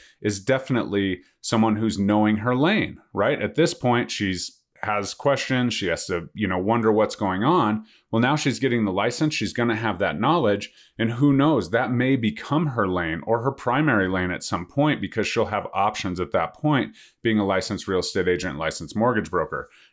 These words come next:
Not to say run out and get your license and all the different things and start a title company and do all of that. But if you do, make sure you're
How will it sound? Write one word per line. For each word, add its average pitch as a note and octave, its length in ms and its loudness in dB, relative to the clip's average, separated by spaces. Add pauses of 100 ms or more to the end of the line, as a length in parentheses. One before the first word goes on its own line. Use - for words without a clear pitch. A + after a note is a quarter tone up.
Not A2 220 0
to B2 100 -2
say A#2+ 240 2
run G#2 260 0
out B2 180 2
and G#2+ 120 0
get A2+ 100 0
your G#2 140 0
license A2 500 0
and F#2+ 100 -2
all G#2+ 120 2
the A2 100 2
different A2 320 -2
things A#2 300 0
and F2 100 -6
start A#2 300 2
a - 20 0
title A2+ 300 0
company A2 360 -4
and G2 140 -2
do G#2 120 2
all G2+ 180 4
of F#2+ 80 -8
that. D3 400 0 (260)
But A2 140 2
if A#2 160 0
you A#2+ 120 4
do, B2+ 300 2
make G#2 220 2
sure A2+ 240 0
you're G2 260 2